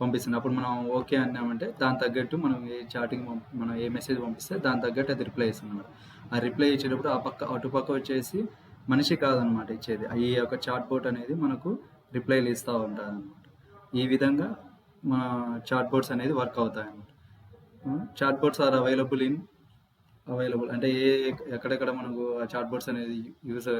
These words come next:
యూజ్ అవుతాయంటే వెబ్‌సైట్స్‌లో కానీ, యాప్స్‌లో కానీ, మెసేజింగ్ ప్లాట్‌ఫామ్స్‌లో దానిలలో యూజ్ అవుతాయన్నమాట. పర్పస్ వచ్చేసి కస్టమర్ సపోర్టింగ్ అనమాట. కస్టమర్ సపోర్టింగ్‌కు మనం ఈ చాట్ బోర్డ్స్ అనేది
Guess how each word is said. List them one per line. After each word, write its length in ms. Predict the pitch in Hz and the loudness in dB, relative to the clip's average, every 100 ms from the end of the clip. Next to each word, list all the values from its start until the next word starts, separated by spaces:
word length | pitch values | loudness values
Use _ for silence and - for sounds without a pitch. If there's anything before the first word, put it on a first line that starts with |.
| 117 | -2
యూజ్ 180 | 113 117 | -4 -4
అవుతాయంటే 480 | 113 113 110 110 139 | -6 -6 -8 -8 -6
వెబ్‌సైట్స్‌లో 580 | 120 110 120 113 120 113 | -6 -2 -2 -2 -2 -4
కానీ, 240 | 113 113 113 | -4 -8 -8
యాప్స్‌లో 400 | 113 113 123 113 | -8 -8 -6 -6
కానీ, 180 | 113 113 | -6 -10
మెసేజింగ్ 460 | - 120 113 117 - | -6 -4 -4 -6 -8
ప్లాట్‌ఫామ్స్‌లో 600 | 110 120 113 - 117 120 - - - _ 123 | -8 -6 -8 -8 -10 -10 -16 -20 -20 _ 0
దానిలలో 340 | 123 117 123 | 0 2 2
యూజ్ 260 | 120 120 113 | 0 0 -2
అవుతాయన్నమాట. 640 | 107 104 104 101 101 - - _ _ _ _ _ | -2 -4 -6 -6 -12 -18 -20 _ _ _ _ _
పర్పస్ 340 | 120 - 143 139 | -4 0 0 0
వచ్చేసి 340 | 127 135 151 | 0 0 0
కస్టమర్ 380 | 156 117 135 127 | -2 -2 2 2
సపోర్టింగ్ 480 | 127 117 110 110 107 | 2 0 0 -2 -6
అనమాట. 420 | 104 104 - - | -6 -8 -8 -12
కస్టమర్ 300 | - 131 123 | -4 -2 0
సపోర్టింగ్‌కు 720 | 123 117 117 117 117 127 196 - _ _ _ | -2 0 0 0 -2 -4 -8 -10 _ _ _
మనం 180 | 131 123 | -2 0
ఈ 140 | 120 117 120 | 0 0 -2
చాట్ 120 | 120 | -2
బోర్డ్స్ 260 | 123 120 | -2 0
అనేది 360 | 120 117 127 | 0 0 0